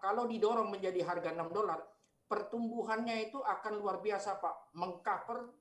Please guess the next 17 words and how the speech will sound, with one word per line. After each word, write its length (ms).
nilai 480
keekonomian 800
yang 240
Bapak 400
anu 320
tadi. 320
Karena 160
memang 240
sudah 400
dapat 320
dilihat, 400
Pak, 160
dengan 320
keekonomiannya 800
itu 80
luar 240
biasa. 560